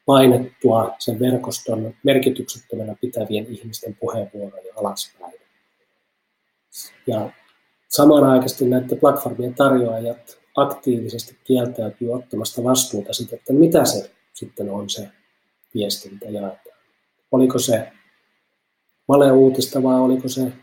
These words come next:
tarkistettua tietoa? Jopa näin, että Facebookin algoritmit suosii vahvoja reaktioita, välittömiä keskustelun avauksia,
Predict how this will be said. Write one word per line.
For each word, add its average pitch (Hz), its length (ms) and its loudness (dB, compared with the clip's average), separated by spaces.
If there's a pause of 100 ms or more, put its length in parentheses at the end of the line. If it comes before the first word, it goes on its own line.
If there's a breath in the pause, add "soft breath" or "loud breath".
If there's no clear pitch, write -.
tarkistettua 123 680 -6
tietoa? - 480 -18 (1400)
Jopa 131 260 2
näin, 143 260 4
että 131 500 -2 (280)
Facebookin 143 600 4
algoritmit 131 720 0
suosii 131 720 0 (320)
vahvoja 117 480 0
reaktioita, - 880 -8 (220)
välittömiä 104 800 -2 (120)
keskustelun 101 600 -6
avauksia, 98 720 -8